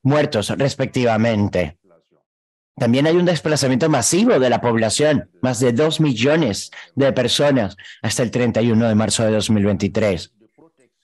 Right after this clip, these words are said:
Asimismo, hay una crisis de protección cada vez más crítica, unida a una crisis alimentaria. También vemos un contexto de destrucción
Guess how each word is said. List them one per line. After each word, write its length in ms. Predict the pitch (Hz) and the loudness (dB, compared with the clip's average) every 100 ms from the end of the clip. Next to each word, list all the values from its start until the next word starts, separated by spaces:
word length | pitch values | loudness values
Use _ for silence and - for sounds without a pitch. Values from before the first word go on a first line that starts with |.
| - | -6
Asimismo, 500 | - 117 123 120 143 | 0 2 2 2 2
hay 100 | 143 | 2
una 140 | 139 | 0
crisis 380 | 147 156 170 156 | 0 0 0 0
de 100 | 170 | 0
protección 640 | 143 123 104 - 123 131 - | -2 -2 -2 0 0 0 0
cada 220 | 156 165 | 0 2
vez 220 | 175 156 | 2 2
más 200 | 165 143 | 0 -2
crítica, 720 | - 165 156 131 107 95 - _ _ _ 107 _ | -4 -2 0 -2 -2 -4 -8 _ _ _ _ _
unida 600 | 127 127 139 143 139 175 - _ _ _ 139 _ _ | 0 2 2 2 0 -2 -12 _ _ _ _ _ _
a 140 | 123 | -2
una 200 | 135 170 | 0 0
crisis 380 | 180 170 170 165 | 0 -2 -2 -2
alimentaria. 760 | 165 113 101 98 113 95 82 - _ _ _ 95 _ 101 95 87 80 95 _ _ 98 _ _ _ | 0 0 0 0 0 0 -2 -6 _ _ _ _ _ _ _ _ _ _ _ _ _ _ _ _
También 320 | 117 113 120 | -4 0 2
vemos 300 | 120 135 139 | 2 2 0
un 60 | 147 | 0
contexto 540 | 143 123 135 - 147 | 0 0 0 0 -2
de 160 | 131 131 | 0 0
destrucción 880 | 107 135 - 123 - 147 185 226 | 0 -2 -2 -2 0 0 2 2